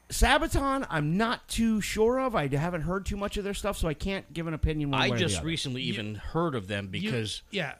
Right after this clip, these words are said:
Speaker 2: when I was gonna go see Priest, that's who was opening for them.
Speaker 3: Sabaton. Now I know you. Li-, I mean, I know you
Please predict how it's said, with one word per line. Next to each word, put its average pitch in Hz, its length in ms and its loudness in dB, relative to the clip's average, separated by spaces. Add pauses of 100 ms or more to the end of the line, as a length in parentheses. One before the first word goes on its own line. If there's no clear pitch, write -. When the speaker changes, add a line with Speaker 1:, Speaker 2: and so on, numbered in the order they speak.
Speaker 2:
when 135 140 -2
I 165 80 4
was 196 160 2
gonna 185 160 0
go 165 120 -2
see 147 220 -4
Priest, - 640 -2 (460)
that's 156 240 -2
who 160 80 0
was 131 160 -2
opening 135 340 0
for 95 220 -8
them. 82 160 -14 (480)
Speaker 3:
Sabaton. 220 840 4
Now 190 120 2
I 180 100 4
know 208 200 0
you. 277 280 0
Li-, 220 100 -2 (140)
I 180 100 0
mean, 175 160 0
I 165 120 2
know 190 160 2
you 208 440 0